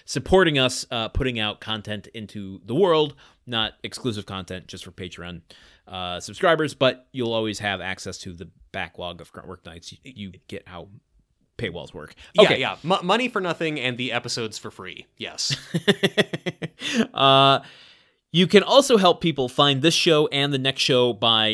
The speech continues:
Speaker 1: rating us, uh, and if you're so inclined, leaving us a review on Apple Podcasts or wherever you listen to podcasts, 'cause,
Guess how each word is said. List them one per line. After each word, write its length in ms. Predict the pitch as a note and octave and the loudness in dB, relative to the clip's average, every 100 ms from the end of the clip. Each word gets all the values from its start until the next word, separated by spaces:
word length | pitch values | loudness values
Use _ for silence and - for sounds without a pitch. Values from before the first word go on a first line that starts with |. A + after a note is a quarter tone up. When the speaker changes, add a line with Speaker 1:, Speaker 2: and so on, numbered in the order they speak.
| G2 | -2
Speaker 1:
rating 480 | G#2+ B2 D3 D3 C3+ | -2 0 2 0 0
us, 340 | C3 - - - _ _ _ _ | -2 -4 -10 -14 _ _ _ _
uh, 340 | A2+ G#2+ G#2+ G#2+ | -2 0 0 0
and 260 | A#2 A2+ A2 | -2 -2 -2
if 160 | A#2 - | -8 -8
you're 200 | G2+ G#2 | -10 -10
so 240 | - F3+ | 2 4
inclined, 420 | D3+ F#2 F2+ F#2+ F#2+ | 4 -2 -6 -6 -6
leaving 320 | B2 B2 A2+ | -4 -2 -2
us 140 | A2 G#2 | -4 -6
a 40 | |
review 600 | G2+ G#2+ F3+ B2+ A#2+ A2+ B2 | -8 -2 2 2 0 -4 -4
on 300 | A2+ A2 A2 | -2 -2 -4
Apple 300 | A2 A2 A2 | -6 -6 -2
Podcasts 640 | D#3+ D#3 D3+ D3 C#3 - - | 0 0 0 -2 -2 -6 -6
or 100 | A2+ | -6
wherever 560 | G#2 G#2+ - D#3 D#3 | -6 -10 -4 -4 -2
you 140 | C#3 A#2 | -6 -6
listen 280 | A2+ - G2+ | -8 -8 -12
to 80 | E2+ | -12
podcasts, 580 | F2+ E2+ - E2 - | -12 -12 -12 -14 -14
'cause, 420 | - F#2 F2+ E2 | -12 -10 -10 -12